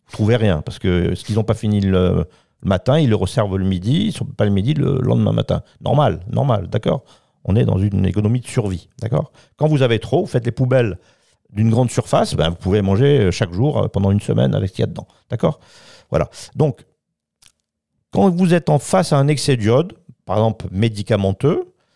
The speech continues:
deux solutions, trois, trois possibilités. Soit il se passe rien, votre thyroïde fonctionne,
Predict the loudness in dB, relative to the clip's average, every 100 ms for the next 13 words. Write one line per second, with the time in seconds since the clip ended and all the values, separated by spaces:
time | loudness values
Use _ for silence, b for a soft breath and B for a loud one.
0 | _ _ _ _ _ -2 0 2 2 2
1 | 0 -2 -2 0 0 0 -8 -2 -2 0
2 | -4 -4 -4 -2 -4 -2 0 0 0 -2
3 | -2 -2 0 0 -2 -4 -4 -6 -6 -2
4 | -2